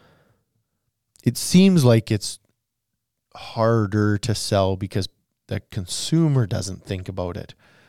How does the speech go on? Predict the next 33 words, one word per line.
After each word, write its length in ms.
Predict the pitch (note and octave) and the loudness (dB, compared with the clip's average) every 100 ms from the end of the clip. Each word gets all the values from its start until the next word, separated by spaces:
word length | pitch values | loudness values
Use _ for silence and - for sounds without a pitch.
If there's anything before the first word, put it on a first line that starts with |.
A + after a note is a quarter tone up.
| _ _ - | _ _ -4
And 100 | B2 | 0
so 100 | B2+ | 2
when 160 | A#2+ | 2
you 100 | A#2 | 0
start 280 | G#2 - C3 | -2 2 2
to 80 | B2+ | 2
talk 400 | G#2 - C3+ D3 | -6 -4 -2 0
about 240 | A#2 G2+ G2 | 0 2 0
it, 100 | F#2 | -2
they're 120 | G2 | -4
just 180 | G2 - | -4 -4
like, 160 | G#2+ - | -6 -2
"Oh, 180 | G#2+ A2 | 2 4
you're 200 | A2 G#2+ | 4 2
just 200 | G#2 A#2 | 2 0
trying 200 | - A2+ | 0 2
to 60 | G2+ | 4
upsell 480 | G2+ - - F#2 F2 | 2 0 -2 -2 -4
me." 200 | - _ _ _ _ _ _ _ - | -10 _ _ _ _ _ _ _ -14
It's 140 | A#2 | -6
like, 120 | B2 | -4
I 80 | G#2+ | -2
don't, 260 | C#3 A3+ - _ _ _ _ _ | -2 -4 -8 _ _ _ _ _
like, 120 | C3 C3 | -2 0
I'm, 240 | C3+ B2+ _ | 0 -4 _
I 180 | B2 F3 | -2 0
actually 300 | F3+ D#3 B2+ | -2 -4 -6
don't 160 | A#2 | -6
think 300 | - A#2+ B2 | -4 -4 -2
of 80 | A#2 | 0
it 60 | G#2 | 2
as 140 | G2 | 2
an 100 | G2 | 0